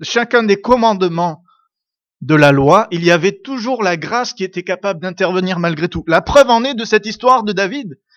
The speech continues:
puisque David, aux yeux de la loi, il méritait d'être lapidé. Mais Dieu laissait toujours la chance, l'opportunité à la personne qui avait fait le mal de se repentir. Et si elle se repentait, elle échappait.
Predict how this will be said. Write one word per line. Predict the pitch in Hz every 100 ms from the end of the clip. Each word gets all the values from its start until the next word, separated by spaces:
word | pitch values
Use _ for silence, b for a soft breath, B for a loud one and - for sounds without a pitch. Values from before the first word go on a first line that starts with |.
| _
puisque | 208 -
David, | 196 180 170 262 254 -
aux | 180
yeux | 170 165 233
de |
la | 190
loi, | 156 202 240 208
il | 165
méritait | 180 226 202 208 233
d'être | 214 -
lapidé. | 175 214 - 262 277 247 _ _ _
Mais | 147 165 233 294 370 _ _ _ _ _
Dieu | 117 147 247 277
laissait | 220 262 - 269
toujours | - 294 254 262
la | 208
chance, | 214 254 254 247 214
l'opportunité | 247 240 233 220 220 220 247
à |
la | 202
personne | 190 214 - 226 196
qui | -
avait | 160 156 151
fait | 139 165
le | 147
mal | 139 202 247 202
de | 147 170
se | -
repentir. | 151 190 247 247 233 254 214 - _ _ _ _ -
Et | 240
si | - 269
elle | 226
se | -
repentait, | 196 202 185 160 277
elle | 254 196
échappait. | 180 190 196 185 220 -